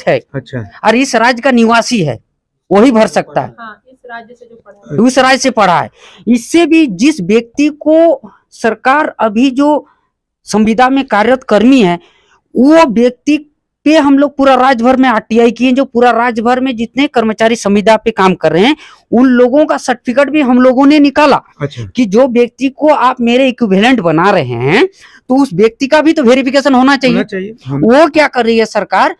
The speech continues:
Speaker 1: साजिश के तहत कि उन लोगों को दस साल का अनुभव के आधार पे उसको पन्द्रह दिन का training दे रही है और उसको निबंधित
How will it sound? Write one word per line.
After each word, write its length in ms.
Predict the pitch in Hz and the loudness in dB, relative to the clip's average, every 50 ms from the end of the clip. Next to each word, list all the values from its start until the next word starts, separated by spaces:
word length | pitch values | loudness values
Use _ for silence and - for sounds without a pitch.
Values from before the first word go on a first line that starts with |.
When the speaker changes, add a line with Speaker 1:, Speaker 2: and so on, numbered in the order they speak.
| _ _ _ _ _ _ _ _ _ - | _ _ _ _ _ _ _ _ _ -20
Speaker 1:
साजिश 480 | - - - 190 202 208 247 311 - - | -12 -4 -2 -2 0 0 0 -2 -2 -2
के 140 | - 208 | -4 -4
तहत 380 | - - 190 202 262 302 - _ - | -4 -2 -2 0 0 -2 -2 _ -6
कि 60 | 285 | -6
उन 300 | 254 - - 226 262 277 | -6 -4 -2 0 0 2
लोगों 480 | 254 233 240 240 226 226 277 294 302 285 | 2 2 0 0 0 0 0 0 0 -2
को 400 | 285 - 302 311 320 330 302 226 | -2 0 2 2 2 2 0 -2
दस 300 | 170 185 226 240 - - | -4 -6 -6 -6 -4 -4
साल 180 | 254 254 269 | -4 -4 -2
का 140 | 262 277 269 | -2 -4 -4
अनुभव 420 | 233 - 202 208 202 196 202 247 | -2 -2 -4 -4 -2 0 0 -2
के 140 | 254 - 277 | -2 -2 -4
आधार 440 | 247 196 196 165 - 160 160 160 151 - - | -2 -2 -2 -4 -2 -2 -4 -4 -4 -6 -2
पे 260 | 214 233 277 330 370 - - - - _ - | 0 0 2 0 -2 -4 -10 -20 -20 _ -4
उसको 320 | - 240 233 - - 285 | -4 -4 -2 0 -2 -2
पन्द्रह 340 | 277 - 233 233 240 277 277 | 0 0 0 2 2 2 2
दिन 160 | 247 277 269 | 2 0 2
का 100 | 254 262 | 2 0
training 420 | 240 - 185 185 208 233 269 269 247 | -2 0 0 2 2 4 4 2 2
दे 120 | 269 277 | 2 2
रही 160 | 277 285 311 | 2 2 2
है 120 | 339 349 311 | 2 2 2
और 140 | 277 269 | 0 0
उसको 180 | 269 - - 285 | -2 -2 -2 -2
निबंधित 500 | 262 262 254 262 269 262 269 311 311 - | 0 2 2 2 2 2 2 0 -2 -4